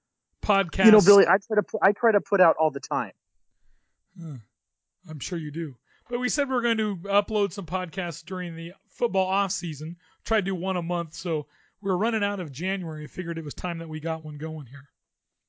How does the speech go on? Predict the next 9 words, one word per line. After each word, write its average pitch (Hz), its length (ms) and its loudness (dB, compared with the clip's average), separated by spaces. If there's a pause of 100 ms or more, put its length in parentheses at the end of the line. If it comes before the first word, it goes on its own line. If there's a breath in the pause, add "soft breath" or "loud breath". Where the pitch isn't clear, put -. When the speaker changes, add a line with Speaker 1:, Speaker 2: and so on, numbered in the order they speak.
(1800)
Speaker 2:
We're 117 80 -14
getting 151 240 -4
cl-, - 140 -2
you 170 80 4
know, 190 140 6
it's, - 180 2
it's 151 180 2
hard 180 160 4
to, 131 480 -4